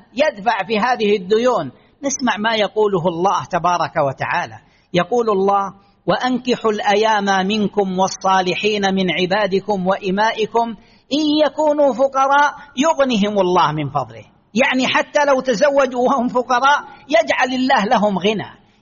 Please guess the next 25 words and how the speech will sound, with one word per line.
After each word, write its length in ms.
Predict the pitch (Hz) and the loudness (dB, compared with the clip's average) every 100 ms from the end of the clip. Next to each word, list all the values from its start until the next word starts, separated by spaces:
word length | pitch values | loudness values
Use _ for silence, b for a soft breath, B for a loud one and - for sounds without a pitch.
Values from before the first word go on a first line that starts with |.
| - | 0
يقول 400 | 214 262 294 269 | 0 2 0 0
ابن 160 | 233 | -2
عباس 640 | 214 214 190 233 226 185 - | -2 -2 0 2 2 0 -2
علي، 260 | 180 226 | -4 -4
يقول 500 | 208 214 233 254 269 | 0 0 0 0 0
أبو 300 | 214 196 220 | 2 2 2
بكر 300 | 240 247 226 | 2 0 -2
الصديق 640 | 214 185 - 202 226 220 | -2 -2 -2 -2 0 0
رضي 260 | 190 208 190 | 0 2 0
الله 340 | 180 208 175 | 2 0 2
عنه: 240 | 170 226 214 b b b | 0 -2 -6 b b b
"أطيعوا 480 | 202 196 294 285 247 | -2 -2 -2 0 0
الله 480 | 247 233 254 214 214 | 0 2 2 2 0
فيما 320 | 240 247 226 | 0 0 0
أمركم 720 | 226 233 254 226 226 240 226 | 0 0 2 2 2 0 -2
به 300 | 220 214 240 | -2 -2 -2
من 160 | 226 226 | -2 0
النكاح 800 | 214 214 208 262 269 262 - - _ - | 0 -2 0 2 2 0 -6 -20 _ -4
ينجز 760 | 180 262 247 208 185 208 160 | 0 0 0 -2 -2 -2 0
لكم 400 | 180 240 240 214 | 0 0 2 -2
ما 440 | 180 160 196 262 208 | -2 -2 0 2 2
وعدكم 800 | 185 214 180 180 220 233 220 185 | 2 0 0 0 0 0 -2 -2
به 320 | 208 185 208 | -4 -2 -2
من 160 | 226 214 | -2 -2
الغنى". 560 | 180 180 262 147 - | 0 -2 -2 -6 -12